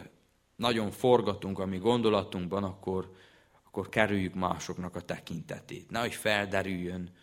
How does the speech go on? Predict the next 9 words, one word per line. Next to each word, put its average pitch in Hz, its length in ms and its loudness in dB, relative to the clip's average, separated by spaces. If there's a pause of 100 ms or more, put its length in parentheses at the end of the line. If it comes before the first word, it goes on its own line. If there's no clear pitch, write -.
(140)
nehogy 107 480 -2
napfényre 95 600 -4
jön 92 260 -6
az, 90 180 -12
hogy 92 160 -6
mire 95 200 -2
gondolunk, 95 680 -4
mit 101 160 -12
szándékozunk, 98 920 -2